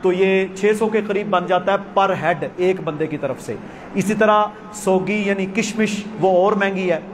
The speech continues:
वो अढ़ाई किलो का आप रेट ले लें, वो भी दिया जा सकता है। आम खजूर भी अगर लें तो अभी पाँच सौ रुपये किलो तो कम से कम खजूर है, पाँच छः सौ रुपये किलो,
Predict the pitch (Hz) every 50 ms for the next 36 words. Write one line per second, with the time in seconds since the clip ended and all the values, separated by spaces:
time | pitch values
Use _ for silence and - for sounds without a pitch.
0 | - - - - - - - - - - - - - - - - - - 147 175
1 | 208 214 208 196 190 185 196 185 220 214 214 208 208 208 202 196 196 170 185 190
2 | 196 196 196 190 190 190 196 185 190 - - - - - - - 135 131 156 175
3 | 165 - - 190 196 196 190 185 185 180 180 190 170 190 - 185 180 175 175 -
4 | - - - - - - 175 180 190 208 214 202 - 190 196 196 202 208 214 202
5 | 214 214 208 196 214 - 185 185 196 202 202 208 196 190 202 208 202 202 202 190
6 | - - 190 180 196 202 202 202 202 202 214 208 - 190 185 196 196 196 214 214
7 | 214 202 240 247 247 240 - 214 226 208 190 190 185 160 160 151 151 143 143 160
8 | 175 175 175 165 170 160 160 165 151 131 139 123 - 113 107 107